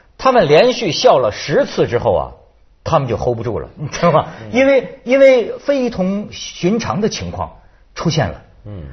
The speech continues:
Speaker 1: 哎，甚至于我那天看三联，有一个法国人一直在研究，就说笑话是什么东西，人为什么会笑？这当然有很多种解释啊，但其中一个解释我很喜欢。他就说啊，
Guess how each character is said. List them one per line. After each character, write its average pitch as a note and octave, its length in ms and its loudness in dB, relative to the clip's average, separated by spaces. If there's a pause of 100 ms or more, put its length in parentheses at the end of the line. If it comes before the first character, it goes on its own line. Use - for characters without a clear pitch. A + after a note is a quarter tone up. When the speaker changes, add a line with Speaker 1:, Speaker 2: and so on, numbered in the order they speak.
(160)
Speaker 1:
哎， A#3+ 440 2
甚 C#4 280 0
至 A#2+ 180 -4
于 A#2+ 200 0
我 A2 160 -2
那 C3+ 100 0
天 E3 140 0
看 C#3 140 -2
三 D3+ 200 -2
联， F#2+ 300 -4 (300)
有 B2 220 4
一 D3+ 140 0
个 A#3 140 4
法 F2 180 2
国 G2+ 160 2
人 F3+ 300 0
一 A3 100 -4
直 G#3 140 -6
在 E3+ 100 2
研 F#2+ 240 -4
究， A2+ 200 -6
就 A2+ 100 -8
说 F#3 160 -4 (260)
笑 F4 300 4
话 E2 220 -2
是 - 120 -16
什 - 160 -14
么 A2 80 -12
东 F2 160 -10
西， - 220 -20 (240)
人 A#2+ 260 -2
为 A3 140 0
什 G2+ 120 -8
么 A2 80 -4
会 G#2 160 -6
笑？ - 260 -6 (260)
这 A3+ 100 0
当 B3+ 120 4
然 B3+ 100 2
有 A#3+ 80 2
很 - 160 -4
多 G3 100 0
种 G3 140 -6
解 D#2 240 -10
释 - 160 -8
啊， E2+ 220 -6 (260)
但 A#3 140 4
其 A#3 180 -6
中 B3 120 0
一 F#3 120 -2
个 E3 80 -2
解 E2+ 200 -6
释 E2+ 360 -6
我 G#2+ 180 2
很 D#2+ 280 -8
喜 E2 260 -10
欢。 D2+ 240 -8 (520)
他 C4 120 -2
就 B3+ 100 0
说 F#3 160 2
啊， F#2 220 4